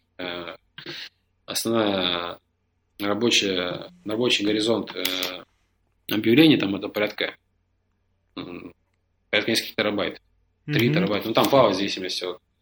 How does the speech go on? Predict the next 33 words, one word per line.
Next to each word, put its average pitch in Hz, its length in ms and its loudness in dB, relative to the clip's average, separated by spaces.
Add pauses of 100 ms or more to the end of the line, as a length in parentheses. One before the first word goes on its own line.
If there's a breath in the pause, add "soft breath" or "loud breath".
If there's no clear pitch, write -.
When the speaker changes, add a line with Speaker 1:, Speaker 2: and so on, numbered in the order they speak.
(220)
Speaker 1:
как - 160 -12
бы, - 160 -8
сезона. 113 480 0 (1600 loud breath)
Вот, 104 160 0
три 156 120 6
терабайта, 127 460 8
значит, 92 300 -4
э, 92 240 0
чтобы 139 320 4
это 131 180 2
дело, 113 600 4 (440)
э, - 20 -14 (1120)
чтобы 110 280 -4
это 107 120 -2
дело, 101 520 0 (400)
э, 95 200 -10
мы, 101 140 -2 (100)
мы 110 200 -6 (100)
обслуживать, 180 580 2 (480)
ну, 139 140 6
мы, 139 140 8
как 113 160 0
бы, 107 60 0
в - 20 -2
том 123 120 2
числе 117 200 4
хорошо 120 240 0
разбираемся 104 500 2
вот 92 200 -6
в - 40 -6
этой 98 160 -6
базе 95 200 -4
данных 170 320 -2